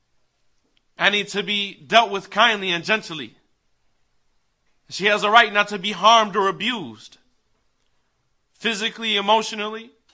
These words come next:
or verbally by her husband. Those are her rights. She knows her rights. The husband, he definitely knows his rights. He has a right to intimacy. He has a right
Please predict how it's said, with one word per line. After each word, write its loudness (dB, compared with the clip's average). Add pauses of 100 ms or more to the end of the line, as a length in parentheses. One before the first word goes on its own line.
(140)
or -4
verbally 2
by 2
her 0
husband. -4 (840)
Those -12
are -4
her 0
rights. -4 (1300)
She -2
knows 0
her 2
rights. 0 (480)
The -8
husband, 0
he -12
definitely 0
knows -2
his -6
rights. -4 (880)
He -6
has 4
a -2
right 4
to -6
intimacy. -8 (2250)
He -8
has 4
a 2
right 8